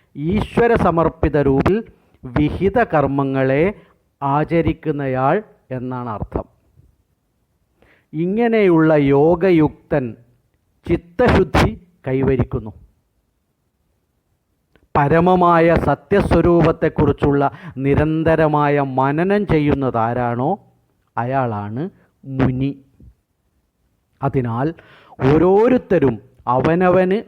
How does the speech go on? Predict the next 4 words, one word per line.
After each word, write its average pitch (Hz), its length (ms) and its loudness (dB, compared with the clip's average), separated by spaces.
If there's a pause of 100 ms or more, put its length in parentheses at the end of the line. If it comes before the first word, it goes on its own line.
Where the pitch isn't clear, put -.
അധികാരപ്പെട്ട 185 880 0
മാർഗത്തിലൂടെ 135 960 0
സഞ്ചരിക്കണം 120 680 -6 (840)
എന്നതിനാലാണ് 123 1040 -6